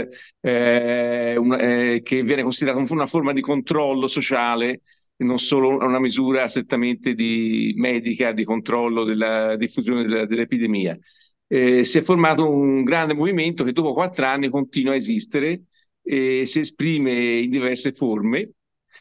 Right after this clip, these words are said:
eh, in forme politiche, diciamo, partitiche tradizionali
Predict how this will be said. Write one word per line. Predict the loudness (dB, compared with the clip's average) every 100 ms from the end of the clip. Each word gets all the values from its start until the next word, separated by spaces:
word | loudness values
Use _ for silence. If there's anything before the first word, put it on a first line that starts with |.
| -20 _ -4
eh, | -2 0 0 0 0 0 -2 -2 0 0
in | -2
forme | -2 0 0 0 -2
politiche, | 0 0 0 0 -2 0 0 0 0 0
diciamo, | 0 0 0 0 0 -2 0
partitiche | -4 -2 -4 -2 -2 0 0 0
tradizionali | 0 0 0 0 0 0 0 0 -4